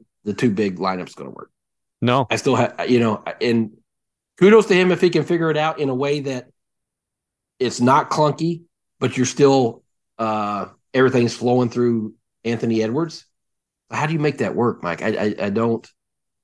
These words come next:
Speaker 1: I don't know what he's gonna come back with at training camp that's gonna be the magic answer for making those,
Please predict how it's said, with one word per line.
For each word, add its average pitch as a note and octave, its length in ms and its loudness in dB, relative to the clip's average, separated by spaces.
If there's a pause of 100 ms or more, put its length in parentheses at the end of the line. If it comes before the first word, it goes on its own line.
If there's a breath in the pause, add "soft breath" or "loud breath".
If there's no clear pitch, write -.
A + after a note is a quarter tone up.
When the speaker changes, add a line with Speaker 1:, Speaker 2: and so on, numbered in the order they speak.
(600)
Speaker 1:
I A#2 80 -2
don't C3+ 160 4
know C3 100 4
what B2 120 2
he's B2 140 2
gonna A2+ 160 -4
come A2+ 200 -4
back A2+ 220 -4
with A2+ 160 -2
at G2+ 100 -10
training A2 320 -4
camp F#2+ 280 -10
that's F#2 160 -14
gonna G2 200 -2
be F#2+ 520 -6 (960)
the G2+ 260 0
magic F#2+ 480 -2
answer F#2+ 340 -4
for F2 140 -6
making F#2 320 -4
those, F#2 300 -6